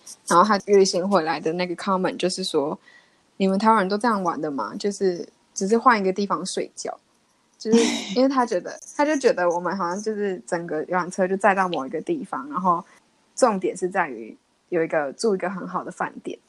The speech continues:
Speaker 1: 然后你就在那个饭店附近这样玩，然后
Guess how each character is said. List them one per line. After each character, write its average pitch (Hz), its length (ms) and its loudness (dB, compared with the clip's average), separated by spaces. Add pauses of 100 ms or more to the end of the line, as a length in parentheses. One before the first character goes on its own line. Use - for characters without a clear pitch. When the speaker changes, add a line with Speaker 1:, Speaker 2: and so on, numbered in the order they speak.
(400)
Speaker 1:
然 - 100 -8
后 180 300 -2 (260)
你 175 100 -6
就 190 120 -2
在 196 140 0
那 190 100 -4
个 185 80 -6
饭 180 180 -4
店 180 180 -4
附 175 180 -4
近 - 160 -10
这 175 80 -8
样 151 200 -8
玩， 85 260 -6
然 - 100 -10
后 180 280 -4